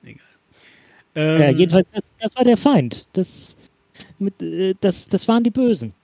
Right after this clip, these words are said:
Speaker 2: Mit, man wollte nicht sein wie die. Und auf einmal wird dir gesagt,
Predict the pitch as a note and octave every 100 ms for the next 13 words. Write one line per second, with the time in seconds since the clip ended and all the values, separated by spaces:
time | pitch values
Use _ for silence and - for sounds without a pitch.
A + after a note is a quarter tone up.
0 | _ - F3+ F#3+ G#3 A3+ A#3 B3+ - C#3+
1 | - B2+ B2 A#2 A2 G#2+ - _ _ _
2 | _ G#3+ G3+ G3+ F3+ B3+ C#4+ A#3+ B3+ B3+
3 | A3 F#3+ A3 B3 -